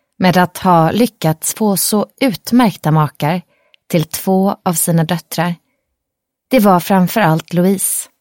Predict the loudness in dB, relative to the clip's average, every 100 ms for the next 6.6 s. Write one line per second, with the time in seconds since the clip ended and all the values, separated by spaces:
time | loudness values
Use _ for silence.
0 | _ 0 0 2 0 0 -4 -2 -2 0
1 | 2 2 0 -2 -4 -2 0 0 -2 0
2 | 2 2 2 0 0 -2 -4 -4 -4 -4
3 | -4 -8 _ _ _ _ -2 2 4 4
4 | 4 2 2 0 -2 -2 -4 -2 0 0
5 | -2 -2 -2 0 0 -2 -4 -6 -6 _
6 | -2 0 2 0 -6